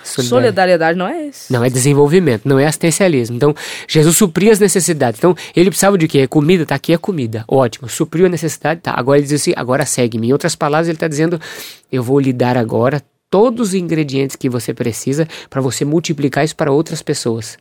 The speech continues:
Speaker 1: Então eu fui útil pra você, agora o desejo é o seguinte." Quando ele diz,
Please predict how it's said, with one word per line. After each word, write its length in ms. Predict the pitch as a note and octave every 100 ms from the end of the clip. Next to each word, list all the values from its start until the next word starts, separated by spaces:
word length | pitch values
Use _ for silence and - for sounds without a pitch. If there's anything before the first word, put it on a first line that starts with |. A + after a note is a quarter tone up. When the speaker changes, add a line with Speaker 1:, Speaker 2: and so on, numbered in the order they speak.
| -
Speaker 1:
Então 160 | - D#3
eu 100 | F#3+
fui 240 | E3 G3 F#3
útil 200 | G#3 F#3+
pra 140 | F3+
você, 420 | E3+ D3+ G3 G#3+ - - -
agora 300 | C3+ C#3 D3
o 40 |
desejo 440 | C#3 B2 C3+ D#3+ E3
é 40 |
o 20 |
seguinte." 440 | D#3 C#3 A2+ A2+ - _ _ _ -
Quando 120 | C#3+
ele 100 | C#3
diz, 340 | C3+ A#2 -